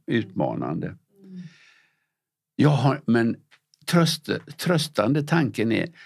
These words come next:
Speaker 1: jag har inte lärt mig ännu ett bättre sätt.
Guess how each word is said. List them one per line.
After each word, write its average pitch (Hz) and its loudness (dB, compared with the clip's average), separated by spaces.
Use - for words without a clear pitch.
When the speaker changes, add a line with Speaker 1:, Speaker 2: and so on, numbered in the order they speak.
Speaker 1:
jag 117 2
har 110 0
inte 143 2
lärt 113 0
mig 98 -4
ännu 92 0
ett - -6
bättre - -6
sätt. - -6